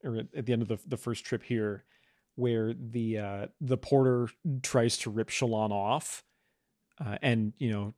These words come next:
because Yalb is translating, and so the porter tells Yalb, you know, "Hey, if,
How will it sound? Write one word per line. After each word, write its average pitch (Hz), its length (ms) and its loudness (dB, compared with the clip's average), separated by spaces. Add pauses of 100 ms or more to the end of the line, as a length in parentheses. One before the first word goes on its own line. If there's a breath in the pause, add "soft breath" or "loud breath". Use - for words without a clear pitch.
(160)
because 131 280 2
Yalb 123 280 8
is 113 140 0
translating, 123 840 0 (460)
and 127 200 6
so 135 120 2
the 117 100 2
porter 127 260 2
tells 113 340 2
Yalb, 113 360 4
you 131 60 -6
know, 104 160 -8
"Hey, 104 280 -4 (420)
if, 127 280 -4